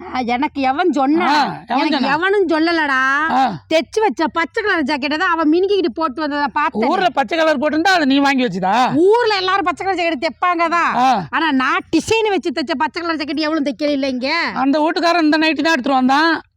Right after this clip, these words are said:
Speaker 2: அவன் வாங்கி கொடுத்தானா உனக்கு?
Speaker 1: எந்த வீட்டுக்காரன்?
Speaker 2: ஆ? இப்ப எந்த வீட்டுக்காரைய நீ சொன்ன ஜாக்கெட் எடுத்து கொடுத்தானே?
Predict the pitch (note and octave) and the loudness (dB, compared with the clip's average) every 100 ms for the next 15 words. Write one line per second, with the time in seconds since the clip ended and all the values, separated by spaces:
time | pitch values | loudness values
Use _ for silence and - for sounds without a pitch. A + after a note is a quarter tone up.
0 | _ _ - C#4+ D#4 C#4+ B3+ A#3+ A#3 A3 | _ _ 0 2 4 2 0 0 0 0
1 | A3 C#4+ C#4 D3 A3 B3 E4 C#4+ C4+ A#3 | 0 2 2 0 -2 0 0 0 -2 -4
2 | G#3 F#3 G#3+ B3 E4 F4+ - _ _ - | -6 -4 0 2 0 -2 -8 _ _ -6
3 | G3+ C4 D4+ G#4 F4 C#4+ C#4 C4+ B3+ A3+ | -2 0 0 0 0 0 0 2 0 0
4 | C4 C4+ G#3 B3+ B3 A#3+ G3+ G#3+ F#3+ G#3+ | 0 0 0 0 0 0 -2 -4 -4 -4
5 | G3 | -4